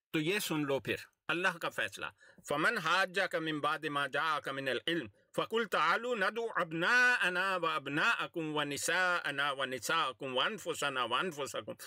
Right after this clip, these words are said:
सुम्मा नब्तहिल फनजअल लानतल्लाहि अलल कासिबीन।" ये मुबाले की आयत है।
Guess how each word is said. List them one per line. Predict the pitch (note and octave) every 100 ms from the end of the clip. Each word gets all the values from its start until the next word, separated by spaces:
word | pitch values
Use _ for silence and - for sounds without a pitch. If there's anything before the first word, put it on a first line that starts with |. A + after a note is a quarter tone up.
| - -
सुम्मा | C4+ C4 A3+
नब्तहिल | E3+ D3 - C#3 C#3
फनजअल | - D3+ D3+ G3+ F#3 D3 B2 D3+
लानतल्लाहि | A#3 A#3 F3 C#3+ B2+ B2+ B2+
अलल | A#2 A2
कासिबीन।" | G2+ - - - A2 _ _ _ _ _ _ _
ये | D3+ D3+
मुबाले | C#3+ D3+ E3+ G3
की | F3+ C3
आयत | D#2+ G#2
है। | G2+